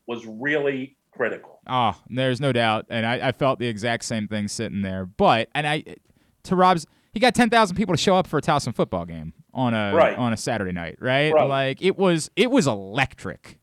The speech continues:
Speaker 2: in that
Speaker 1: Right.
Speaker 2: place. I mean, it was absolutely awesome,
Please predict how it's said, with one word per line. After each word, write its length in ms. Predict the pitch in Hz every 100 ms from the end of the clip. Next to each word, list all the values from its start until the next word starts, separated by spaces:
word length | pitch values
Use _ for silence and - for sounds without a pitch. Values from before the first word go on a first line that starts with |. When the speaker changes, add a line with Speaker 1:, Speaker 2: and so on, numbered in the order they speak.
| -
Speaker 2:
in 140 | 147 -
that 180 | 147 110
Speaker 1:
Right. 100 | 135
Speaker 2:
place. 160 | 107 82 -
I 60 |
mean, 140 | 151 185
it 140 | 220
was 220 | 160 139 -
absolutely 1000 | 151 170 156 175 160 147 143 123 139 127 _ _ _ _ -
awesome, 640 | 131 127 - 104 87 87